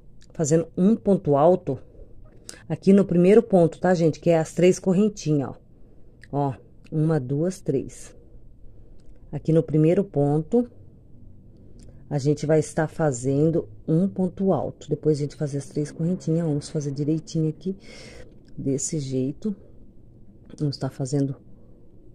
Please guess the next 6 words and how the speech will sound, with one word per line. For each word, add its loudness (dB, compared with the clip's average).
Aí, -2
fizemos, 0
agora 2
vamos 0
virar 0
novamente 0